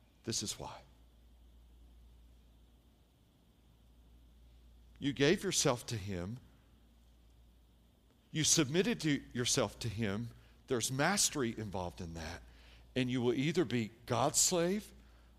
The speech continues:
or you'll be the slave of that person, or the slave of that habit. That's the point Paul is making. In that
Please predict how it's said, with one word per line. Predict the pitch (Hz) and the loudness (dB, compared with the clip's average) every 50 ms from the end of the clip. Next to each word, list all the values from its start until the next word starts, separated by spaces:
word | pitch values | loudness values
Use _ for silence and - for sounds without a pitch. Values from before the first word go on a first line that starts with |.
| - - - - | -20 -20 -10 -2
or | - 131 117 | 0 0 0
you'll | 101 117 131 135 | 2 0 0 0
be | 113 135 127 107 | 0 0 -2 -2
the | 123 117 | 0 0
slave | - - - 117 95 98 92 95 | 2 2 2 2 0 0 -2 -4
of | 95 - - - - - | -8 -10 -10 -16 -10 -8
that | 80 78 78 - | -8 -8 -8 -12
person, | - 120 120 123 - - - 240 262 277 262 - - - - - - | -10 -6 -6 0 2 2 2 2 0 -4 -6 -12 -16 -20 -20 -12 -4
or | - 107 - | -4 -4 -2
the | 107 | -2
slave | - - - 107 85 87 87 | -2 -2 0 0 -2 -4 -4
of | 95 87 - | -6 -8 -6
that | 98 76 - - - | -6 -6 -6 -6 -6
habit. | - 135 143 170 185 175 226 226 - - - - - - - - - - - - - - - - - - - - - - - - - - _ _ _ _ _ _ _ _ _ _ _ _ _ _ _ _ _ - - _ _ - - - - - - - - - - - - - - - - - - - - - - - - - - - | -4 -4 -2 -4 -2 2 2 2 2 0 -6 -14 -14 -16 -20 -20 -20 -20 -20 -20 -20 -20 -20 -20 -20 -20 -20 -20 -20 -20 -20 -20 -20 -20 _ _ _ _ _ _ _ _ _ _ _ _ _ _ _ _ _ -20 -20 _ _ -20 -20 -20 -20 -20 -20 -20 -20 -20 -20 -20 -20 -20 -20 -20 -20 -20 -20 -20 -20 -20 -20 -20 -20 -20 -16 -6
That's | - 160 185 202 202 - - - - - - - - - | -4 -2 0 0 2 4 4 4 2 -2 -6 -14 -4 -4
the | 156 | -4
point | - - - 131 113 104 95 98 - - - - - - - - - - - - - - _ - - _ - - - - - - - _ - _ - _ _ _ _ _ _ _ _ _ _ _ _ _ _ _ _ - - | -4 -4 -4 0 2 2 2 0 -4 -8 -12 -18 -18 -18 -20 -20 -20 -20 -20 -20 -20 -20 _ -20 -20 _ -20 -20 -20 -20 -20 -20 -20 _ -20 _ -20 _ _ _ _ _ _ _ _ _ _ _ _ _ _ _ _ -20 -12
Paul | - - 151 135 131 135 139 | 2 6 8 8 8 8 4
is | 151 147 - - | 2 0 0 0
making. | 160 175 214 226 220 - 147 113 104 101 - - | 0 0 0 0 -2 -2 -4 -4 -4 -6 -6 -2
In | 135 151 202 240 233 - - - - | 2 4 4 4 2 0 -6 -6 0
that | - 160 143 139 | 2 2 2 2